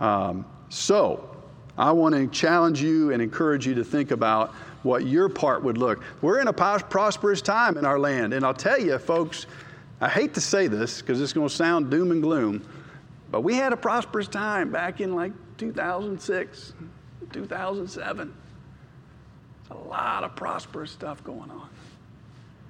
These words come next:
And a bunch of people in here remember that time. And then all of a sudden, house gone, debt significant. Oh my goodness, there's so many reasons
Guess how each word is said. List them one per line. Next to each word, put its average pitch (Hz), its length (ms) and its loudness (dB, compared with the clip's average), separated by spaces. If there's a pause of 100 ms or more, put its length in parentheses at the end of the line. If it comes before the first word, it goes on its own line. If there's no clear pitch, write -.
(640)
And 123 100 -4
a 117 60 -4
bunch 202 400 -2
of 208 100 -2
people 233 360 -2
in 185 100 0
here 220 400 -2 (200)
remember 175 520 0
that 165 240 -2
time. 170 420 -2 (500)
And 104 140 -2
then 107 100 0
all 135 140 2
of 165 100 0
a 156 80 2
sudden, 175 440 2 (1800)
house 120 340 0
gone, 82 400 -2 (880)
debt - 300 -2 (180)
significant. - 640 -6 (1000)
Oh 165 220 4
my - 160 -6
goodness, - 380 -10
there's 127 240 0
so 226 360 4
many 190 220 4
reasons 180 720 2